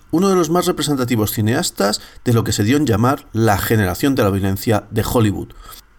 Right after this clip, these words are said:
Robert Aldrich, que es el director de películas tan interesantes como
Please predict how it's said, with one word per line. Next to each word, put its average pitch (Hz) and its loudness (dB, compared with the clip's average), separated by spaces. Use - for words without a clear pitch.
Robert 143 2
Aldrich, 185 0
que 113 2
es - 0
el 104 -6
director 151 0
de 160 0
películas 196 0
tan 151 2
interesantes 139 0
como 156 0